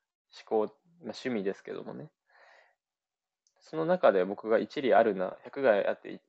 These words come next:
一理なしの中の、まあ、一理あるんじゃねって思う要素として、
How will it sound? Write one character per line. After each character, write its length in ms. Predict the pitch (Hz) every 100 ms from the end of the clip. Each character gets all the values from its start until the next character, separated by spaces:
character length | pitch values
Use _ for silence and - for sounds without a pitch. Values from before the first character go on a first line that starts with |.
| _ _
一 160 | -
理 100 | 113
な 100 | 101
し 140 | 104 104
の 100 | 95
中 220 | 101 98
の、 200 | 92 95 _ _ _ _ _ _ _ _
ま 120 | 113
あ、 120 | 95 - _ _ _
一 200 | 113 165
理 120 | 151
あ 80 | -
る 120 | 110
ん 60 | 135
じ 100 | 139
ゃ 60 | 147
ね 80 |
っ 20 | 175 _
て 80 | -
思 340 | 135 143 123
う 160 | 95 - _ _ _ _ _ _ _ _ _ _ _ _ -
要 160 | 135
素 140 | 123 104
と 100 | 95
し 100 | -
て、 220 | - -